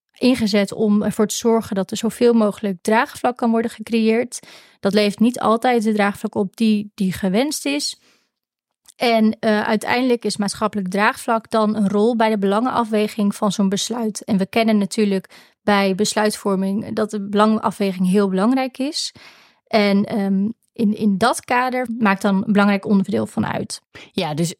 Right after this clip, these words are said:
Speaker 2: er bestaat al wel enige vorm van participatie. Het is alleen nog niet in de wet vastgelegd.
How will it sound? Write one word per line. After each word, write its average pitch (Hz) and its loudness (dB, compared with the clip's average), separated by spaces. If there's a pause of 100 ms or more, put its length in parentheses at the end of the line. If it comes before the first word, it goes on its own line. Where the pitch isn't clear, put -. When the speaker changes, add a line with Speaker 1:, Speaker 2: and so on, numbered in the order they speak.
Speaker 2:
er 165 -4
bestaat 220 -4
al 175 -6
wel 185 2
enige 190 2
vorm 196 2
van 165 2
participatie. 175 -2
Het 202 -8
is 196 -4
alleen 180 -2
nog 175 4
niet 196 2
in 185 -6
de 170 -2
wet 170 0
vastgelegd. - -4